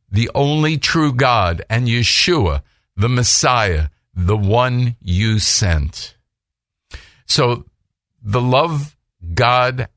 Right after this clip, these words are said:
has, has to do also with eternal life. And we love him because he's giving us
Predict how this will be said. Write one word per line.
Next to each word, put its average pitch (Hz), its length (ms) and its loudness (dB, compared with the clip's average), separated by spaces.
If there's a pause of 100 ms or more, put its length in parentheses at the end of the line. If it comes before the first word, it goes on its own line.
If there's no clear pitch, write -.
(160)
has, 101 880 -2 (800)
has 151 340 -2
to 151 100 2
do 139 280 2
also 135 460 0
with 135 260 0
eternal 120 580 -2
life. 127 500 -2 (340)
And 135 300 2
we 170 160 2
love 160 420 0
him 131 300 0
because 139 560 -2
he's 143 280 0
giving 151 540 0
us 101 400 -2